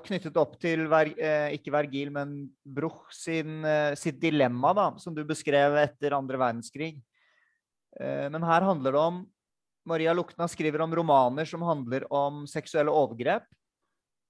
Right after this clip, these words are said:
og så sp-, stiller hun seg spørsmålet, er det lov til å snakke om formen til en roman, eller håndverket, når historien er så sårbar, så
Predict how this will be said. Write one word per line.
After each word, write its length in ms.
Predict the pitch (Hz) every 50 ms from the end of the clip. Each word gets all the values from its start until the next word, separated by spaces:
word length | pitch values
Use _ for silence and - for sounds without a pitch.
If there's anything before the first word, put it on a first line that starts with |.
| _ _ _ -
og 120 | 120 117 -
så 140 | - - 175
sp-, 260 | - - - - - -
stiller 320 | - - 190 175 151 139 143
hun 80 | 143 131
seg 120 | 170 170 165
spørsmålet, 600 | - - 139 - - - 131 135 143 151 147 - _ _ _ _ -
er 160 | - 147 151 160
det 100 | 190 190
lov 320 | 160 143 143 143 131 -
til 100 | - 185
å 60 | 180 -
snakke 320 | - 185 170 - - 156
om 120 | 160 170
formen 720 | - - - - - 160 135 117 120 120 131 147 160 165 156
til 140 | - 170 160
en 100 | 156 160 156
roman, 420 | 160 151 147 156 180 214 226 254 - _ _ _ _ _ _ _ _ _ _ _ _ _ -
eller 180 | 139 151 165 -
håndverket, 920 | - 202 170 147 123 123 - 123 120 117 107 110 - - 170 185 202 - _ _ _ _ _ _ _ _ _ _ _ _ _ _ _ -
når 160 | - 151 151 165
historien 480 | 165 - - - 147 139 135 151 160
er 160 | 156 151 147
så 140 | - - 170 -
sårbar, 680 | - - 202 165 139 120 110 110 120 143 165 180 - -
så 160 | - - 170